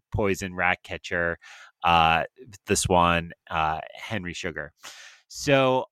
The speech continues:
uh, number four on my list, with great apologies, I'm gonna go Ratcatcher. Um,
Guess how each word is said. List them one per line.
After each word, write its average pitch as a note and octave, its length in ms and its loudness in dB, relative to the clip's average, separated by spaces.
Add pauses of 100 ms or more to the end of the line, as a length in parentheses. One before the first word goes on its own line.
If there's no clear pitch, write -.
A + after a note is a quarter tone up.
uh, A#2+ 300 4 (140)
number F#3+ 420 2
four C#3 600 2
on C3 200 -2
my B2 220 2
list, A2+ 560 -4 (120)
with A#2 340 0
great B2 260 4
apologies, A2 500 4
I'm A#2 180 -4
gonna A#2 140 -2
go G#2 140 2
Ratcatcher. F2+ 800 -2 (100)
Um, F#2 360 -10